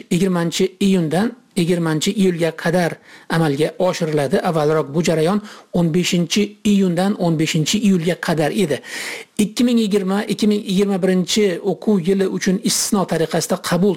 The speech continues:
test sinovlari majburiy fanlarsiz ikkita mutaxassislik fanlaridan o'tkazilishi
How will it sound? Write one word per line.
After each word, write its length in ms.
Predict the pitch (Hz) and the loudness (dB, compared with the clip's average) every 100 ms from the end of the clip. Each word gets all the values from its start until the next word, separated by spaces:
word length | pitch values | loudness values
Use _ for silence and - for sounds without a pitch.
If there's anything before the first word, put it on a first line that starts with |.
| - | 0
test 300 | 185 175 - - | 0 0 -2 -2
sinovlari 540 | - 190 165 156 170 220 - 165 | 0 2 2 0 2 0 0 -2
majburiy 520 | 175 151 156 185 175 - | 0 0 0 2 2 0
fanlarsiz 540 | 165 147 135 - 196 - - | 0 0 0 0 0 0 -4
ikkita 300 | - - 185 - - _ - | -6 -2 -2 -4 -14 _ -2
mutaxassislik 680 | 185 175 160 156 147 - 208 - | 0 0 -2 -2 -2 0 0 0
fanlaridan 460 | 175 156 139 143 180 | 0 0 0 -2 0
o'tkazilishi 600 | 202 - 160 160 143 156 | -2 0 0 0 0 -2